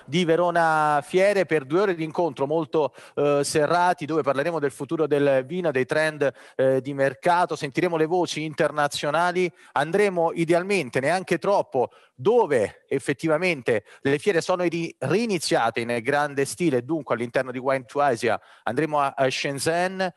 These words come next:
e poi chiuderemo con gli interventi dei, eh, produttori e con in diretta la ministra delle politiche agricole Teresa, eh, Bellanova. Ovviamente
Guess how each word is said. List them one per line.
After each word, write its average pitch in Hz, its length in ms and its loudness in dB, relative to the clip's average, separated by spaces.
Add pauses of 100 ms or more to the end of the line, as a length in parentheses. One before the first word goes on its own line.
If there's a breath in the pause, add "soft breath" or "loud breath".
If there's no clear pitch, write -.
(140)
e 151 120 -2
poi 151 220 -2
chiuderemo 165 800 0
con 131 220 -4
gli 131 140 -4
interventi 147 600 -2
dei, 120 260 -4 (200 soft breath)
eh, 127 120 0
produttori 202 800 0
e 139 200 -4
con 202 340 0
in 147 160 -4
diretta 147 580 0 (220 loud breath)
la 131 180 2
ministra 143 580 -4
delle 123 480 0 (100)
politiche 170 400 0
agricole 151 560 0
Teresa, 139 440 0 (240 loud breath)
eh, 135 300 4
Bellanova. 127 760 2
Ovviamente 139 760 -4